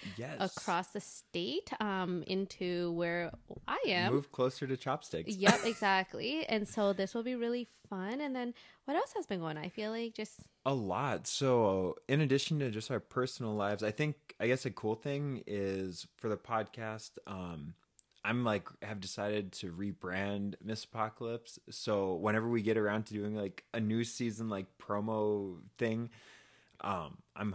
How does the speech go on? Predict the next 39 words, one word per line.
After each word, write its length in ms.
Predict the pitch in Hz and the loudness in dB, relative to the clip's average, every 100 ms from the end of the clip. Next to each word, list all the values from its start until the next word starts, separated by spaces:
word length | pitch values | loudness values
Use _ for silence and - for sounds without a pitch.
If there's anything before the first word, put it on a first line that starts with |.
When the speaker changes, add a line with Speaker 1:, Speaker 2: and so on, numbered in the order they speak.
| 92 | -6
Speaker 1:
excited 460 | 92 - 110 104 - | -8 -2 0 0 -2
to, 80 | 92 | -6
like, 160 | 85 | -4
show 260 | - - 98 | -4 0 0
off 240 | 90 - | -2 -4
that. 300 | 107 110 107 - | 0 2 0 -2
I 40 | |
wanna 200 | 101 104 | -2 -2
do 140 | 98 95 | 0 -2
a 20 | |
lot 220 | 92 - | -2 -4
more 300 | 95 87 85 - | -6 -6 -6 -6
actual 440 | 95 - 95 85 - | -8 -8 -10 -10 -10
content 800 | - 117 113 - 104 104 104 - | -4 -2 -4 -6 -4 -4 -6 -12
for 420 | - - 101 101 | -16 -4 2 2
Miss 240 | 92 92 - | 0 -4 -8
Apocalypse 500 | - 135 - 117 107 | -8 -8 -4 -4 -4
and 160 | 107 104 | -4 -4
the 40 | |
channel, 420 | 90 143 139 127 | -4 -6 -4 -2
which 200 | 110 101 | -2 -2
kinda 220 | - 151 139 | -2 -2 2
brings 260 | 110 101 | 2 4
us 300 | 92 92 - - - - - _ - | 4 2 -2 -16 -20 -20 -20 _ -10
to 460 | - 117 107 98 90 | 0 2 4 2 2
locally. 640 | 107 123 - 98 87 85 82 _ _ _ - | 2 2 2 -2 0 -4 -8 _ _ _ -4
Um, 280 | 98 90 80 | -2 -2 -2
and 120 | 104 | -4
that 80 | 101 | -2
was 120 | 95 | 0
als-, 260 | 101 - - - | -2 -4 -14 -4
also 280 | 110 113 - | 0 0 0
kind 180 | 107 98 | -4 -2
of 80 | 90 | -2
a 140 | 85 - _ - | -6 -10 _ -6
added 280 | 98 98 95 | -2 -2 -4
benefit 300 | 98 95 92 | -6 -6 -10
of 120 | 82 | -6
moving. 440 | 135 165 120 117 | -4 -2 -2 -4